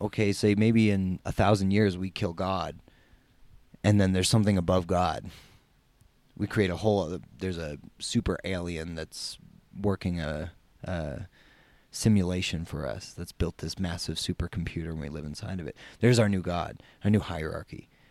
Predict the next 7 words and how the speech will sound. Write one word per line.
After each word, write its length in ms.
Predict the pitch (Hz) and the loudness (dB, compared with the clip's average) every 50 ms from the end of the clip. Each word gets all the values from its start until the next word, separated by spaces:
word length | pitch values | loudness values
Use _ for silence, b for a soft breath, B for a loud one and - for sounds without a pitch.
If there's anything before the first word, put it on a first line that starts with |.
| _ _ _ _ _ _ _ _ _ _ _ _ _ _ - | _ _ _ _ _ _ _ _ _ _ _ _ _ _ 2
And 140 | 120 127 | 6 8
this 160 | 139 147 - 147 | 8 8 6 6
is 120 | 131 117 | 2 2
where 360 | 107 110 117 113 110 104 - - - | 4 4 6 6 6 6 4 0 0
I 220 | 98 104 110 110 | 0 2 2 2
felt 360 | - - 104 98 90 - - | 2 0 -2 -4 -4 -4 -6
the, 420 | - 98 95 85 85 85 73 50 | -4 -4 -4 -2 -4 -6 -8 -10